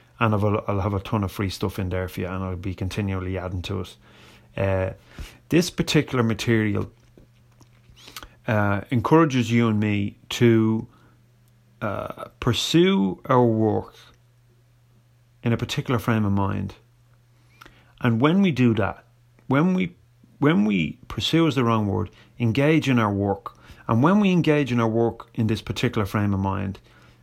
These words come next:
a set of circumstances come about, all on their own. You don't have to effort to make this happen. It'll happen on its own. Merely by virtue of you being, and me,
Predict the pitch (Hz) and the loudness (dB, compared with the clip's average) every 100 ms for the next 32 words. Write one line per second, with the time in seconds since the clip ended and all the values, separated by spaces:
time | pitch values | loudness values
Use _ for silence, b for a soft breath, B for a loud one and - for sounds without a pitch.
0 | b _ - 123 123 123 - _ _ - | b _ 0 2 4 0 -4 _ _ -4
1 | 170 160 - 135 127 117 - 110 98 95 | 0 0 0 -4 -2 -4 -2 -2 -2 -8
2 | - 110 95 98 98 - - - _ _ | -2 0 0 -2 -4 -10 -20 -20 _ _
3 | _ _ b b b b _ - 170 165 | _ _ b b b b _ 2 4 6
4 | 135 120 107 104 98 _ _ _ _ 143 | 4 4 2 -2 -8 _ _ _ _ 0
5 | 175 165 147 147 - 147 127 107 - - | 2 2 0 -2 -2 -2 0 -4 -8 -20
6 | _ - 117 110 104 - 110 98 110 - | _ 0 0 0 -4 -4 -4 -4 -10 -12
7 | b b b - 123 123 - 151 135 120 | b b b -4 0 0 0 0 2 0
8 | 101 - 104 104 101 b b b b b | 0 -2 -2 -4 -10 b b b b b
9 | b b b - 156 196 175 139 127 120 | b b b 2 4 4 4 2 2 2
10 | 135 139 - 113 107 101 131 139 131 - | 2 0 0 0 0 -2 2 2 2 4
11 | 123 110 101 - 123 143 113 110 | 4 4 -2 -2 0 2 0 -2